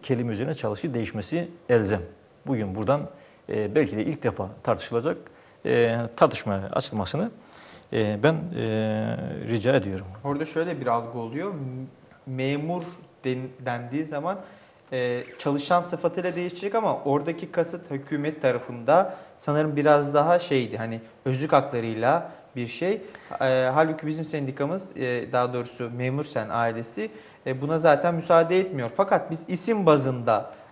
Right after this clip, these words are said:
Speaker 2: e, buna biraz daha riayet edelim dedik. Ve dört dakikamız kaldı. Şu selamı da vereyim kapatmadan önce.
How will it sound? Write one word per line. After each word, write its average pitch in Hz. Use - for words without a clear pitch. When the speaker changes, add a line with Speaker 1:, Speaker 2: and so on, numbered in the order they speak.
Speaker 2:
e, 120
buna 127
biraz 117
daha 113
riayet 120
edelim 120
dedik. 139
Ve 160
dört 214
dakikamız 214
kaldı. 165
Şu 196
selamı 180
da 165
vereyim 160
kapatmadan 147
önce. 147